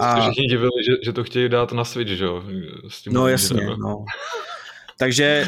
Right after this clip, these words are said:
Speaker 1: eh, prostě
Speaker 2: No, Hunt
Speaker 1: problém.
Speaker 2: tvůj oblíbený, ne, běží, eh, na CryEnginu,
Speaker 1: No jasno,
Speaker 2: že
Speaker 1: tak
Speaker 2: jo?
Speaker 1: to je,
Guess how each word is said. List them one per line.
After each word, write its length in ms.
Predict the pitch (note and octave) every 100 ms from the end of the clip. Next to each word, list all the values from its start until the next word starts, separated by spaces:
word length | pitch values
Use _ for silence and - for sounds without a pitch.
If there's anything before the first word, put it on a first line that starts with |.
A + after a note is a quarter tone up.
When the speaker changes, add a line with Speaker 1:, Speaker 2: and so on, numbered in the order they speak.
| -
Speaker 1:
eh, 100 | - C3 C3 - _
prostě 320 | C#3 C3+ D#3+
Speaker 2:
No, 60 | C#3 A#2+
Hunt 140 | E3
Speaker 1:
problém. 160 | G#2+ G2
Speaker 2:
tvůj 180 | D#3 D#3 C3+
oblíbený, 420 | C3+ B2+ B2+ B2+
ne, 180 | A2 A2+
běží, 480 | B2 A2+ A#2 A2 G#2 -
eh, 220 | A2+ A2
na 120 | A2
CryEnginu, 260 | G#2+ G#2+ F3+
Speaker 1:
No 40 |
jasno, 280 | F#3 F3+ B2+
Speaker 2:
že 40 |
Speaker 1:
tak 80 | D3+
Speaker 2:
jo? 60 | -
Speaker 1:
to 60 |
je, 180 | D#3+ C#3+